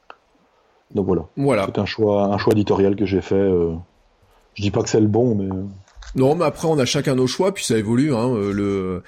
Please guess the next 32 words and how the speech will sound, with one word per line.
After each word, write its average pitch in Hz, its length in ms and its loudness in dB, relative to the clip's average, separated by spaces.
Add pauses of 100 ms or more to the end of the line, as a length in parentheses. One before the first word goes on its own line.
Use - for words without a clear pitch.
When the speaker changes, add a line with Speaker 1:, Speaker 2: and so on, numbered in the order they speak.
(600)
Speaker 2:
le, 131 240 2
moi, 127 220 2
j'étais 135 220 -2
en 135 40 2
train 139 160 -2
de, 120 400 2 (160)
de 98 120 0
regarder 135 340 2
un 143 80 0
petit - 140 -8
peu 135 160 0
ce 131 80 -4
que, 95 560 -2
ce 95 80 -10
que - 100 -4
j'ai 127 100 0
fait 190 160 0
dans 175 140 2
le 143 60 0
temps, 151 280 -2 (240)
entre 117 240 -4
mes 113 120 0
micro-blogs, 120 680 0
mes 113 120 0
gros 113 180 0
blogs, 113 440 2
mes 104 180 -2
agrégateurs 117 440 0
de 120 60 -4
blogs, 117 260 2
et 101 60 0
cetera. 113 540 -6